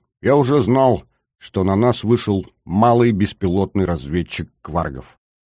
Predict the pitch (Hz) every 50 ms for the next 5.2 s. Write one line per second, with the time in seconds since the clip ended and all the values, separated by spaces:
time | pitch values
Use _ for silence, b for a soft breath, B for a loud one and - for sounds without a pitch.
0 | _ _ _ _ _ - 90 87 90 95 98 95 92 - 92 87 82 87 104 98
1 | - - 87 90 82 - _ _ _ _ - 78 - - 98 95 98 92 113 107
2 | - 95 - - - 92 - _ - 127 123 - - - 117 107 - _ _ _
3 | _ _ _ _ _ - 92 101 92 71 69 104 117 127 117 - - 110 95 -
4 | 104 104 104 98 - - - 117 107 98 98 101 90 76 80 110 117 107 - -
5 | 107 90 -